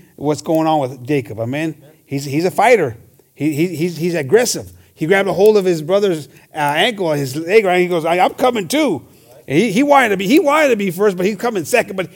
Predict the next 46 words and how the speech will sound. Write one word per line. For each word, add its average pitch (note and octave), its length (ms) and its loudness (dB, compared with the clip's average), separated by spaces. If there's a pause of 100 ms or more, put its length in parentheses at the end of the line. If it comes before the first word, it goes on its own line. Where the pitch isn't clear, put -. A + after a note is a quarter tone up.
he G3 140 -4
was B3+ 140 -6
fighting B3 280 0
his D3 160 -4
way F3+ 140 0
through. F3+ 380 0 (580)
Amén. F#3+ 360 -2 (140)
Aquí G3 260 -2
un A3 160 4
ejemplo G#3+ 320 0
como F3 360 -4
iba F#3 200 0
a - 20 -2
ser G3 160 -4
Jacob, F3 360 -6
hermanos, F#3 260 -6 (240)
iba D3 180 -2
a F#3 40 -4
ser F#3 180 -2
una F#3 180 2
persona F3 380 -4
que D3 220 -4 (420)
siempre E3 300 -6
buscando, D#3 800 -4 (340)
av-, C3 280 -10
quería, F3 320 0
quería F3 260 0
avanzar, E3+ 480 -2
no D#3+ 100 -4
quería, G3 240 0 (220)
no F3+ 60 -6
se F#3+ 120 -6
quería G3 400 -4
quedar F3 280 -4
atrás, E3+ 440 -4 (180)
quería, E3+ 360 2
quería E3+ 200 -2
estar F3 200 -6
parte F3+ 260 -2
de, E3 200 0
de - 280 -8
lo C#3+ 80 -2
que C#3 80 -8
estaba D#3+ 220 -2
pasando. D3 440 -4
Amén. F3 300 -4